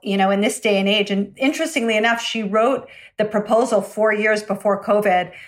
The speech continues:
but the book just came out. And I think that there are so many, um, lessons that she talks about. And, and just two examples, you know, one is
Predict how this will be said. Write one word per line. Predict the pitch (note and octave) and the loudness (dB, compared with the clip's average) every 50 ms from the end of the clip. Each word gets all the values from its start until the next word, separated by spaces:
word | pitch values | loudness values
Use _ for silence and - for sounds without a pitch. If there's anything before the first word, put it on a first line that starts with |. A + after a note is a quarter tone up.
| - _ _ | -20 _ _
but | - A3 A3 | -2 0 0
the | A3 G#3+ | 0 -2
book | G#3 - A#3 A#3+ - - | -2 -2 -2 -2 -4 -4
just | - A#3+ G#3+ G#3+ - - | -2 -2 -2 -2 -4 -6
came | - A3 G3+ G3 F#3+ | -4 -2 -2 0 0
out. | G3 G3 F#3+ F#3 F#3 F#3 - | 0 0 0 0 0 -2 -2
And | - A3 G3+ G#3 | -2 -2 0 0
I | G#3+ G#3+ | 0 0
think | G#3 - - A#3 A#3 A#3+ A#3 - - - - - - - _ _ | -2 -2 -2 -2 -2 -2 -4 -8 -16 -20 -20 -20 -20 -20 _ _
that | - G#3 G3+ F#3+ - - | 0 0 2 0 0 0
there | A3+ A3+ A3+ | 0 2 2
are | G#3+ G#3+ G#3+ | 2 2 0
so | G#3+ - - - - A3+ A3+ A#3 A#3+ | -4 -8 -6 -2 0 2 2 2 2
many, | B3 B3 A3 G#3 G#3+ G#3+ A3 G#3+ G#3 G#3 G3+ | 0 0 0 0 0 0 -2 -2 0 0 -2
um, | - - G#3+ G3+ G3 F#3+ F#3+ F#3+ F#3+ F#3+ G3 - _ _ _ _ _ - | -2 -2 0 0 2 2 0 -2 -2 -4 -8 -10 _ _ _ _ _ -14
lessons | - G#3 A3 A3 A3 A#3+ B3+ - - A#3 G#3+ G3+ G3+ G3+ G3 | -10 -6 -2 0 0 0 -2 -2 -4 -2 -2 -2 -2 -2 0
that | - G3 - - | 0 0 0 0
she | - - - - G#3+ G#3 | -4 -10 -8 -8 -8 -10
talks | G#3 - - - A3 G#3 G#3 G#3 - - | -10 -10 -4 0 0 0 0 0 -4 -6
about. | A3+ G#3+ G#3+ G3 F#3+ F#3+ G3 G3 F#3+ | -4 0 0 2 2 2 2 2 2
And, | F#3+ G3 G3 G3 | 0 0 -2 -4
and | - - G#3 G3+ G3+ | -4 -2 -2 -2 0
just | B3 A#3+ A#3+ - - | -2 -4 -6 -6 -4
two | - C#4 A#3+ | -2 -2 -2
examples, | A3+ G3+ G3+ - G#3 G#3 A3 A#3 A3+ A3+ G#3 G3 G3 G3 | -2 -2 0 2 2 2 2 0 0 0 0 0 0 -2
you | A#3 G#3+ | -4 -2
know, | G#3 G3+ | 0 0
one | G3+ G3 G#3 G#3 G#3+ A3 | 0 2 2 2 2 0
is | A#3 G#3+ G#3 G3+ G3+ G3+ G3 | 0 -2 0 0 -2 -2 -4